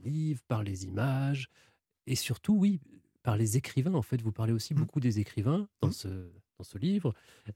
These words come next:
Speaker 1: Euh, quelle est la, la plus-value, pardon pour le mot, de la littérature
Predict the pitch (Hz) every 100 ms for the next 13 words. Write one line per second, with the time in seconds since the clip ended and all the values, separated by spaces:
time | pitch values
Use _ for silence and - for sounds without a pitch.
0 | - 120 120 117 113 110 107 107 101 -
1 | 240 190 98 95 - _ _ - - 208
2 | 202 139 123 117 143 - _ 104 101 107
3 | - 98 110 156 147 107 110 117 - 120
4 | 107 - 127 160